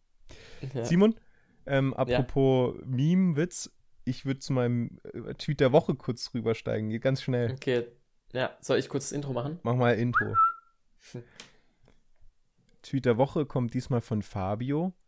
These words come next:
Speaker 2: „Früher wollte ich Arzt werden. Heute arbeite ich in einem P-C-R-Testcenter. Manchmal muss man eben Abstriche machen.“
Speaker 1: Hm. Die guten alten Wortwitze.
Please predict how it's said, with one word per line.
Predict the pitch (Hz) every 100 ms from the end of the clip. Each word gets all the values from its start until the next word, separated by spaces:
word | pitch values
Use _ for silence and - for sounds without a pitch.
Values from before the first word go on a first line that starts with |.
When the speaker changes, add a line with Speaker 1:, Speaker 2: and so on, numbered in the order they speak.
| _ _ _ _ - _ _
Speaker 2:
„Früher | - 170 185 202
wollte | 175 170 -
ich | 123 -
Arzt | 127 139 - 110
werden. | 107 98 95 - -
Heute | 185 196 208 -
arbeite | 131 135 131 120 127
ich | -
in | 113 113
einem | 107 107 120
P-C-R-Testcenter. | - 110 101 - 123 - 110 123 - 156 147 - - 107 101 101 92 - - -
Manchmal | 127 151 - 160
muss | 156 147 -
man | 143 131
eben | 123 117 120
Abstriche | - - - - 101 98
machen.“ | 95 92 95 90 - - - _ _ _ _ _ _ _ - - 123
Speaker 1:
Hm. | 117 110 110 110 113 _ - - - _ _ _
Die | 123
guten | 120 127
alten | 123 120
Wortwitze. | 117 120 117 113 - 113